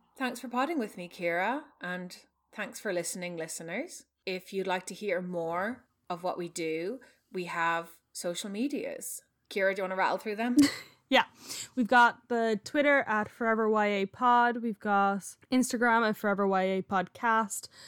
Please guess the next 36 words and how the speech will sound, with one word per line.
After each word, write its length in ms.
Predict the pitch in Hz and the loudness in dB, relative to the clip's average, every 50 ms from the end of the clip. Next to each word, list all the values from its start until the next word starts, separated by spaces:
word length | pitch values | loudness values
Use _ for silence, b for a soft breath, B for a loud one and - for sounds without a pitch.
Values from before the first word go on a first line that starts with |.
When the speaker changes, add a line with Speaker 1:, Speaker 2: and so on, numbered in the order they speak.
| B B B B B 208 | B B B B B -4
Speaker 2:
We've 60 | - | 0
got 180 | 220 208 190 185 | 2 2 4 4
our 100 | 180 180 | 2 0
Goodreads. 960 | - 269 269 262 233 233 247 247 240 240 240 240 240 220 208 220 - - - _ - 202 | 4 4 4 6 4 4 2 2 2 2 2 2 0 -2 -4 -6 -8 -10 -12 _ -8 -4
We've 200 | 214 214 190 - | -2 -2 -2 -2
got, 600 | - 202 196 196 190 190 190 190 190 196 190 - - - - _ - | 0 4 4 6 6 6 4 4 2 0 -2 -4 -6 -12 -12 _ -2
uh, 260 | 196 190 185 180 - | 0 0 0 0 -2
Patreon 760 | - - - 233 240 240 - - 247 220 226 226 226 233 240 - - | -4 -2 2 2 2 2 0 -2 -2 0 0 2 2 0 0 -2 -2
if 140 | 196 - 208 | -2 -2 0
you 100 | 202 196 | 0 0
want 220 | 196 190 196 - | 0 0 0 -2
to 100 | - 196 | -2 -2
help 240 | 180 196 196 185 - | 0 0 0 -2 -2
support 420 | - - 170 - - 208 208 208 | -6 -8 -8 -4 -2 0 2 2
us 300 | 208 208 208 208 - - | 4 2 2 0 -2 -4
and 100 | 220 202 | -4 -4
what 120 | 196 - - | -4 -4 -4
we 140 | 185 185 | -4 -4
do 260 | 175 - - 220 220 220 | -4 -4 -2 -2 0 2
here 420 | 208 208 214 208 208 208 208 202 | 2 4 4 4 4 4 2 2
and 400 | - - 190 185 185 180 175 - | 0 0 -4 -4 -4 -6 -8 -6
maybe 260 | - 202 190 180 196 185 | -6 -4 -4 -2 -4 -2
buy 260 | - 185 185 185 185 | 0 2 2 2 2
us 120 | 185 - | -2 -4
a 60 | 190 | -8
coffee 680 | 185 - - 202 202 190 - 226 214 208 208 202 202 - _ _ | -10 -4 0 0 0 0 0 2 2 4 4 2 0 -2 _ _
at 260 | - 196 185 180 - - _ _ - - | -2 0 0 0 0 -4 _ _ -6 0
patreon 360 | - 247 226 - 233 214 208 208 | 2 2 2 2 2 0 2 2
dot 160 | 208 202 - | 0 0 2
com 260 | 208 202 190 190 190 | 2 2 2 2 0
slash 600 | - - 202 190 190 185 185 175 - - - - b b b b b | -2 -2 0 2 2 2 2 0 -4 -8 -10 -12 b b b b b
forever 480 | _ - 214 202 196 202 202 196 196 196 | _ 0 0 2 2 4 2 2 2 2
Y 240 | 196 196 196 190 190 | 0 0 0 2 2
A 220 | 190 190 185 185 | 2 2 2 0
pod. 480 | - - - 220 220 214 220 220 208 - _ _ _ - | -2 -6 -4 0 2 2 2 0 -2 -4 _ _ _ 0
And 720 | 240 233 240 240 240 247 254 254 254 262 262 262 269 262 | 2 4 6 6 6 6 6 6 6 6 6 6 6 4